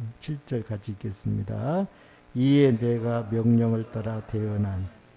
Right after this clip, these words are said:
대언할 때에 그 소리가 나며 이 뼈 저 뼈가 들음, 뼈들이 서로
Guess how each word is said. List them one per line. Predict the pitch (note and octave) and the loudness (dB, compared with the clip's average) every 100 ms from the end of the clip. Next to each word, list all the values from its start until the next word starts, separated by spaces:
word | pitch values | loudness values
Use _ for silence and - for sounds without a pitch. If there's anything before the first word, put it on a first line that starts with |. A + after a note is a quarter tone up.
| _ | _
대언할 | - A#2+ B2+ B2+ B2 A#2+ | -2 2 4 4 2 -2
때에 | - A#2+ A#2+ A#2 | -2 0 0 -2
그 | - A#2 | -4 -4
소리가 | - B2+ B2 A2+ | -2 -4 -4 -4
나며 | G2+ A2 - - - _ - - A#2 A2 G2+ G#2+ G#2 - | -6 -8 -16 -20 -20 _ -20 -6 0 2 2 -4 -10 -6
이 | C3 D3 | 0 0
뼈 | C#3+ - C#3 C3+ C3 | 0 0 2 2 0
저 | - A#2 | -4 -6
뼈가 | - A2+ A2+ A#2 A#2 - | -4 -6 -4 -4 -6 -8
들음, | A#2 G#2 G#2 - - - - - - - | -8 -6 -8 -12 -20 -20 -20 -20 -20 -6
뼈들이 | D3+ D3 C#3 D3 D#3 | 0 2 2 0 -2
서로 | D#3+ - D3 E3+ F3 | -4 0 2 2 0